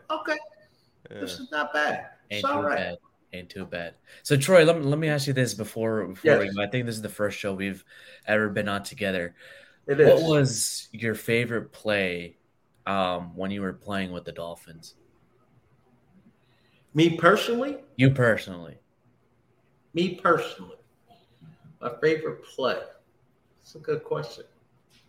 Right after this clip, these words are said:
Speaker 2: I gotta think
Speaker 1: You're
Speaker 2: about
Speaker 1: making
Speaker 2: that
Speaker 1: the
Speaker 2: real
Speaker 1: man
Speaker 2: quick.
Speaker 1: think.
Speaker 3: <laughs> I had to make him think.
Speaker 2: I just, I just, en-, I don't know if there's one play, but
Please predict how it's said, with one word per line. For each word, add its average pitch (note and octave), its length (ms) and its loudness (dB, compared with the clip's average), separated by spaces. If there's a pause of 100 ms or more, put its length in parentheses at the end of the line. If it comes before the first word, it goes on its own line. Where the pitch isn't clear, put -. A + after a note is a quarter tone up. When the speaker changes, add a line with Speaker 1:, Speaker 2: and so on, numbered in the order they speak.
(1500)
Speaker 2:
I C#3 60 -14
gotta C#3+ 260 -4
think D3+ 200 -2
Speaker 1:
You're - 60 -6
Speaker 2:
about B2 120 0
Speaker 1:
making G#2+ 160 2
Speaker 2:
that G2 60 -4
Speaker 1:
the G2 40 -4
Speaker 2:
real F#2 180 2
Speaker 1:
man F2 60 -8
Speaker 2:
quick. A#2+ 380 0 (320)
Speaker 1:
think. - 140 6 (680)
Speaker 3:
<laughs> - 0 -
I G#3 60 10
had D3 320 6
to D3 80 6
make C#3+ 220 6
him A#2 140 -6
think. C3 360 -2 (2750)
Speaker 2:
I A3 100 6
just, - 520 0
I A#3+ 220 6
just, C#4+ 240 0
en-, E3+ 220 2 (220)
I F#3+ 60 2
don't C4 180 0
know A3+ 240 6
if - 60 -8
there's D#3 320 2 (220)
one D#3+ 420 0
play, F#3 680 -2 (1600)
but - 640 2